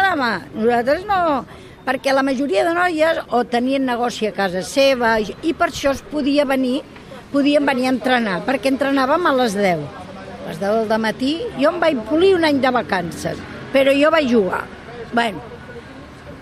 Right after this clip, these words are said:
se'ns escapa l'avió, també no, bueno, portàvem com una delegada amb la senyora Piera i, bueno, bueno, ens vam quedar allà, venen,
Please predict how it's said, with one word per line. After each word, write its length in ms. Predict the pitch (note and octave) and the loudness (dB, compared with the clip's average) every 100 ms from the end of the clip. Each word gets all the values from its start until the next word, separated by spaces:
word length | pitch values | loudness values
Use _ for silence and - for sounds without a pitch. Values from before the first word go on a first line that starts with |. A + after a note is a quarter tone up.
| - - - - | -16 -16 -16 -6
se'ns 280 | - C4+ C#4 | 0 2 2
escapa 440 | C#4 D4+ E4+ E4+ | 2 0 2 2
l'avió, 320 | F4 E4+ G4+ A4+ C5 - - - - - | 2 4 4 4 0 -6 -14 -16 -16 -4
també 280 | - E4 D#4+ | 0 2 4
no, 160 | D4+ D4+ - | 4 2 2
bueno, 300 | A#3 C#4+ F4+ - - - | 0 0 -4 -10 -12 -2
portàvem 500 | B3 C4 B3+ E4 D#4+ | -2 0 0 0 0
com 200 | C#4+ B3+ | 0 2
una 200 | C4+ C4+ | 2 2
delegada 640 | B3+ B3 A#3+ D4 F4 F4 G#4+ C#5 - - - | 2 2 4 2 2 0 -2 -6 -14 -14 -4
amb 200 | A3 A3+ | -2 0
la 80 | G#3+ | 0
senyora 400 | - A3+ A#3+ B3 | 0 -2 0 -2
Piera 540 | A3+ D#4 F4+ G4 G4+ G4+ | -2 -2 -2 0 0 0
i, 400 | - C4+ B3 G3 - - - - - | 0 2 2 -2 -6 -16 -16 -16 -2
bueno, 240 | D#4 E4+ | 0 2
bueno, 280 | F4 E4 G3 - - - - - - - - - - | 2 2 0 -6 -16 -18 -18 -20 -20 -20 -20 -14 -6
ens 160 | G#3 | -2
vam 180 | A3+ G3+ | 0 0
quedar 240 | A#3 C4+ | 0 2
allà, 200 | D#4 F4+ F#4+ - - - | 2 2 0 -4 -14 0
venen, 480 | A3+ C4+ G#3+ E3 | 2 4 2 0